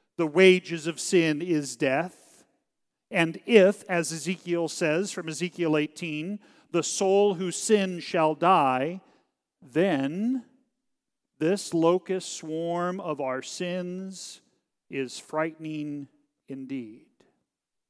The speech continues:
And the ash on your forehead,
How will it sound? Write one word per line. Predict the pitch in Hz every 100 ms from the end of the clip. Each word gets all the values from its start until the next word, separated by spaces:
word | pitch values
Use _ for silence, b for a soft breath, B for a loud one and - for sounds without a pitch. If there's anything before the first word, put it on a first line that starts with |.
| _ _ _ _ _ _ _ _ _ _ _ _ _
And | 117
the | 120
ash | 135 135 -
on | 127
your | 123 120
forehead, | 165 156 110 -